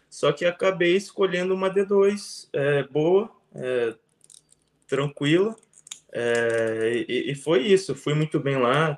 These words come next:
tive grande destaque, ganhei M V P, ganhei troféu de, de um monte de coisa na liga, na conferência, fomos campeões da conferência, fomos bem no nacional. Só que depois chegou o momento de, de, de virar o profissional,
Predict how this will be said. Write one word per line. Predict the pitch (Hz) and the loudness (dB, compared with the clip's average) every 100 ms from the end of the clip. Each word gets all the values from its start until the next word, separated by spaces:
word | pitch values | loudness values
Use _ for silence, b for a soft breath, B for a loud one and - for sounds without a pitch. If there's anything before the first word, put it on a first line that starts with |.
| - | -4
tive | 123 127 | 0 0
grande | 113 117 127 135 | 2 4 4 4
destaque, | 127 - - 151 143 117 110 | -4 -2 2 4 2 0 -6
ganhei | 113 117 123 | -6 -2 0
M | 131 127 | 0 -4
V | 120 113 - | -12 -16 -6
P, | 139 139 123 | 0 0 0
ganhei | - 117 117 110 - _ | -4 -6 -8 -16 -20 _
troféu | - 120 110 - 123 | -2 -2 0 4 4
de, | 120 120 | 2 -6
de | 117 | -4
um | |
monte | 123 139 | -2 -4
de | 131 | -4
coisa | 127 123 123 | -2 2 2
na | 123 | 2
liga, | 117 127 147 123 127 127 B B B | 0 2 2 4 4 2 B B B
na | - | -6
conferência, | - 127 - 120 139 143 131 | -2 -2 2 2 2 2 -2
fomos | - 139 143 | -2 -4 -4
campeões | 143 139 131 127 | -4 -2 0 2
da | |
conferência, | 131 131 127 120 127 139 139 127 | 0 -2 0 2 4 2 0 -2
fomos | - 131 135 | 0 -2 -2
bem | 127 135 | -2 -2
no | 131 | 0
nacional. | 135 131 - 113 117 135 143 151 b b b b b b | -2 -4 -8 -8 -2 -2 -2 -6 b b b b b b
Só | - 147 143 | 0 4 4
que | - - 156 165 175 180 175 170 156 135 127 | 2 -2 2 2 2 2 2 2 2 0 -2
depois | 147 - 147 175 190 - - - | -2 0 2 2 2 -6 -14 -12
chegou | - 170 160 175 | -4 -4 -2 -2
o | |
momento | 180 180 156 165 156 | -2 -2 -2 -4 -8
de, | 127 127 | -6 -6
de, | 113 120 | -2 -4
de | 107 120 | -2 0
virar | 123 127 | 4 4
o | 127 | 4
profissional, | 131 139 139 143 139 170 | 2 -2 0 0 2 0